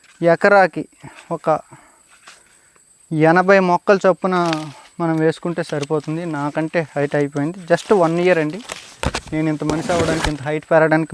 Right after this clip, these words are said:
ముప్పై ఏళ్ళు పట్టింది, కానీ మా జీడి మొక్క కేవలం త్రీ సిక్స్టీ ఫైవ్ డేస్‌లోనే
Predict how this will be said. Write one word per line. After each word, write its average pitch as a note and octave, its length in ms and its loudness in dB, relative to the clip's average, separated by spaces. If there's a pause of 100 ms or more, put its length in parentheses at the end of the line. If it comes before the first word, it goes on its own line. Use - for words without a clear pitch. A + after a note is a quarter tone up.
ముప్పై D#3 340 2
ఏళ్ళు D#3+ 220 4
పట్టింది, D3 380 0 (920)
కానీ D3+ 160 -2 (100)
మా C#3+ 80 0 (120)
జీడి D3+ 280 0
మొక్క C#3 300 -4 (140)
కేవలం C3+ 380 4 (1300)
త్రీ D#3 200 2
సిక్స్టీ - 300 -4
ఫైవ్ D#3+ 220 4
డేస్‌లోనే D#3 420 2